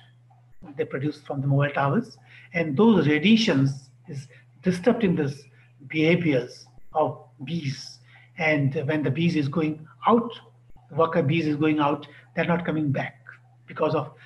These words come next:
their navigation behavior has been disrupted by this electromagnetic radiations of these mobile towers. So this is one of the cause of decline of pollinators.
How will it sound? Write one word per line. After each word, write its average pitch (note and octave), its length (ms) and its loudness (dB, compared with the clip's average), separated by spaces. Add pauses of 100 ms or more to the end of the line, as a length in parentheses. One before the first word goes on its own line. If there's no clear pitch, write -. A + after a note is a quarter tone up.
(180)
their E3+ 100 2
navigation F3 540 2
behavior D3 540 0 (160)
has D3+ 180 -6
been C#3 200 -2
disrupted - 560 -2
by C3 140 0
this - 260 -8 (280)
electromagnetic C#3 840 -2
radiations C#3+ 560 -4 (260)
of C#3 200 -4
these C#3 320 -14 (380)
mobile C3+ 320 -6
towers. - 440 -16 (220)
So G3+ 80 -2
this F3+ 160 -4
is - 100 -8
one F#3+ 140 2
of F3+ 100 0
the D#3+ 80 -4
cause F3+ 280 -2
of D3+ 160 -6 (300)
decline E3 340 -2
of C3 140 -8
pollinators. - 840 -16